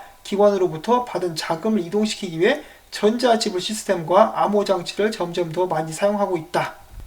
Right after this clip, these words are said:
혹시 본인들이 그런 짓을 하고 있는 것은 아닌지 하는 생각도 드는데,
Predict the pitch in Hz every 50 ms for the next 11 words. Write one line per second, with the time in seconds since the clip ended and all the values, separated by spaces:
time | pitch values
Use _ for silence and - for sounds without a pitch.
0 | - - - - - 208 247 262 - - 285 269 240 202 180 - - - - 202
1 | 202 247 277 285 285 285 269 226 214 214 - 202 196 196 - - 190 170 165 185
2 | 208 220 220 208 190 185 175 160 160 151 160 180 190 185 160 147 151 180 220 -
3 | - - 175 156 151 - 185 196 208 196 - 170 - 160 156 160 156 151 165 196
4 | 269 - -